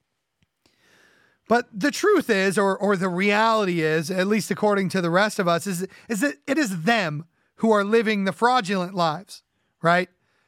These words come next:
Because the humanity, the, the emotion, the feelings, all of that stuff is what makes being a human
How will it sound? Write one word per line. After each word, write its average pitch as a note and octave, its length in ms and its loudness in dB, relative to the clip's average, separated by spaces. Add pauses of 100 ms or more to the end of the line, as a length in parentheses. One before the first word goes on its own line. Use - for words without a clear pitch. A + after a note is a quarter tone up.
Because A#3+ 300 -2 (280)
the A3+ 100 -2
humanity, A#3+ 920 0 (560)
the, G3 920 -2
the A#3 180 0
emotion, G3+ 760 0 (140)
the E3+ 120 0
feelings, A#3 1000 -2 (880)
all E4 340 4
of F#3+ 140 -2
that G3+ 320 0
stuff - 540 -2 (360)
is G#3+ 180 0
what A3+ 240 0
makes A3 580 0
being A3+ 520 0
a G#3 80 0
human F#3+ 580 0